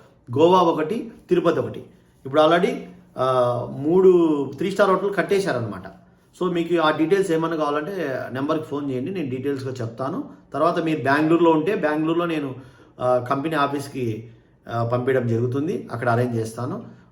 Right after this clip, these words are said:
ఒకవేళ మీరు హైదరాబాద్లో ఉన్నాడో హైదరాబాద్కి అరేంజ్ చేస్తాను. లేదంటే మీకు అనంతపురంలో ఉంటే అనంతపురంలో ఆఫీస్ ఉంది, అనంతపురంలో కూడా మీరు వచ్చి ఎంక్వైరీ చేసుకోవచ్చు అనమాట. So ఇక్కడ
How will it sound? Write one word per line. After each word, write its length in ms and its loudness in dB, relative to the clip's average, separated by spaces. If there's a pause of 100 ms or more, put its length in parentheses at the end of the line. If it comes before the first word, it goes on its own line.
ఒకవేళ 180 4
మీరు 180 0
హైదరాబాద్లో 580 2
ఉన్నాడో 220 0
హైదరాబాద్కి 500 0
అరేంజ్ 240 -2
చేస్తాను. 600 -8 (180)
లేదంటే 720 0 (160)
మీకు 220 -2
అనంతపురంలో 720 2
ఉంటే 160 0
అనంతపురంలో 440 0
ఆఫీస్ 340 -2
ఉంది, 100 -6
అనంతపురంలో 520 -2
కూడా 160 -2
మీరు 180 -4
వచ్చి 340 -6 (300)
ఎంక్వైరీ 520 -2
చేసుకోవచ్చు 440 -6
అనమాట. 200 -14 (520)
So 140 4
ఇక్కడ 480 2